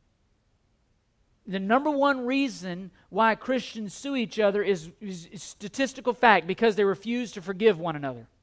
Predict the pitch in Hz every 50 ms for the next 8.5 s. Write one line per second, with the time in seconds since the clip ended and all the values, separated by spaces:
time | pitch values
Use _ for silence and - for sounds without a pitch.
0 | _ _ _ _ _ _ _ _ _ _ _ _ _ _ _ _ _ _ _ _
1 | _ _ _ _ _ _ _ _ _ - 160 - 220 247 269 254 - 220 247 254
2 | 277 302 233 - - - _ _ _ _ _ _ _ _ _ _ _ _ _ _
3 | _ _ _ _ _ _ _ _ _ _ _ _ _ _ _ _ _ _ _ _
4 | _ _ _ _ _ _ _ _ _ - 196 - - 226 214 - - 220 185 165
5 | 247 240 - - - - - - 269 254 165 - - - - _ - - - -
6 | _ _ _ _ _ _ _ _ _ _ _ _ _ _ _ _ _ _ _ _
7 | _ _ _ _ _ _ _ _ _ - 180 196 262 247 226 - - 147 - -
8 | - 214 233 208 139 117 120 127 _